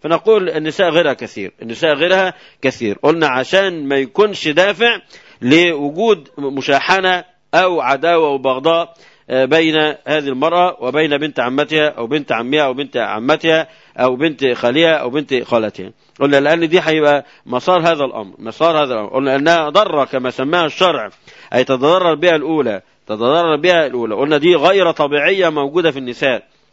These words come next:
غير طبيعية موجودة في النساء. لو تزوج الرجل بامرأة ثانية قلنا هتنشأ عداوة بين الأولى والثانية.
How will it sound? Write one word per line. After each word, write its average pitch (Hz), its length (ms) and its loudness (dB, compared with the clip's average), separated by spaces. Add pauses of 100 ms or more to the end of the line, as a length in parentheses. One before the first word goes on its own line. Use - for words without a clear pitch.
غير 139 200 2
طبيعية 139 600 0 (380)
موجودة 151 400 2
في 123 80 -8
النساء. 113 280 -4
لو 113 80 0
تزوج 156 480 2
الرجل 151 440 2
بامرأة 143 580 0
ثانية 175 500 0 (380)
قلنا 156 340 2
هتنشأ 202 380 -2
عداوة 147 560 -2 (100)
بين 180 240 0
الأولى 185 320 2
والثانية. 123 580 -2